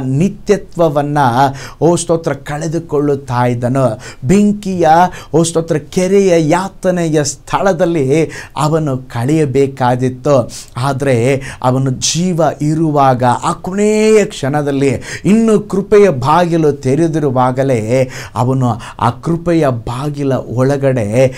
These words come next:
ಅವನು ಬರುತ್ತಾ ಇದ್ದಾನೆ. ಅವನು ಬಹಳ ಜ್ಞಾನದಿಂದ,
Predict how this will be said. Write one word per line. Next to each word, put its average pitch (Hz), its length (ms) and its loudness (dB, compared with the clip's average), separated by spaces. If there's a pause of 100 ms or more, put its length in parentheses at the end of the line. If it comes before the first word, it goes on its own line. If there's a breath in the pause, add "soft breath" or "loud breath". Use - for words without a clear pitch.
(200 loud breath)
ಅವನು 127 300 0
ಬರುತ್ತಾ 123 600 -2
ಇದ್ದಾನೆ. 117 680 -4
ಅವನು 160 180 2
ಬಹಳ 175 540 2
ಜ್ಞಾನದಿಂದ, 170 800 -2